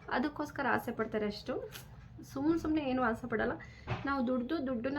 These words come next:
ಸಂಪಾದನೆ ಮಾಡಬೇಕು ಅಂತ ಆಸೆ ಪಡ್ತಾರೆ. ಅದು ಈ ಥರ ಮೋಸ ಮಾಡ್ತಾ ಇದ್ದಾರೆ ಅಂತ ಅಷ್ಟು ಗೊತ್ತಾಗಿರಲ್ಲ. ಸ್ವಲ್ಪ ಬುದ್ಧಿವಂತರಾಗಿದ್ದರೆ ಅರ್ಥ ಆಗುತ್ತೆ. ನಾನೇ ಎಷ್ಟೋ ತಿಳ್ಕೊಂಡಿದ್ದೀನಿ, but ನಾನೇ ಒಂದು ಸತಿ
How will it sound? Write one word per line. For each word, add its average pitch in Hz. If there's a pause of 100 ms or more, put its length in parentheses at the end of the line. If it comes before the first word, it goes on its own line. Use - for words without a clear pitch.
(120)
ಸಂಪಾದನೆ 247
ಮಾಡಬೇಕು 240
ಅಂತ 247
ಆಸೆ 233
ಪಡ್ತಾರೆ. 233
ಅದು 254
ಈ 269
ಥರ 254
ಮೋಸ 240
ಮಾಡ್ತಾ 240
ಇದ್ದಾರೆ 233
ಅಂತ 233
ಅಷ್ಟು 359 (440)
ಗೊತ್ತಾಗಿರಲ್ಲ. 254
ಸ್ವಲ್ಪ 277
ಬುದ್ಧಿವಂತರಾಗಿದ್ದರೆ 233 (480)
ಅರ್ಥ 240
ಆಗುತ್ತೆ. 240 (440)
ನಾನೇ 294
ಎಷ್ಟೋ 285
ತಿಳ್ಕೊಂಡಿದ್ದೀನಿ, 269
but 262
ನಾನೇ 240
ಒಂದು 277
ಸತಿ 285